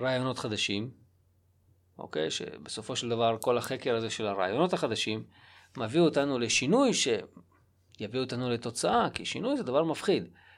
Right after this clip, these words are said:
אז הדבר הטוב ביותר לעשות לדעתי זה לקרוא ספרים. יש מלא ספרים באמת טובים. ממש, כמויות של ספרים מעולים. אה, אנשים יודעים לקרוא, אבל לצערי הם לא קוראים. עכשיו זה קטע,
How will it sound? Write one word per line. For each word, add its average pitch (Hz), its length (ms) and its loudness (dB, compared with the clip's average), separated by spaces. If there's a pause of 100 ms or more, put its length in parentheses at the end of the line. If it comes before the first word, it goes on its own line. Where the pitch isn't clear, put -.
(560)
אז 113 140 -8
הדבר 165 260 6
הטוב 190 300 6
ביותר 165 280 4
לעשות 175 380 2
לדעתי 135 400 2
זה 170 120 -2
לקרוא 131 500 0
ספרים. 98 500 -6 (580)
יש - 140 -10
מלא 120 180 -2
ספרים 104 320 -4
באמת 110 280 -4
טובים. 80 320 -8 (800)
ממש, 123 400 -2
כמויות 196 420 10
של 127 100 -2
ספרים 135 540 0
מעולים. 151 680 4 (880)
אה, 117 240 -2
אנשים 120 260 2
יודעים 196 200 8
לקרוא, 185 460 8 (460)
אבל 110 160 2
לצערי 123 640 2
הם 120 180 0
לא 135 180 6
קוראים. 113 460 0 (600)
עכשיו 131 200 -4
זה 156 100 0
קטע, 269 400 4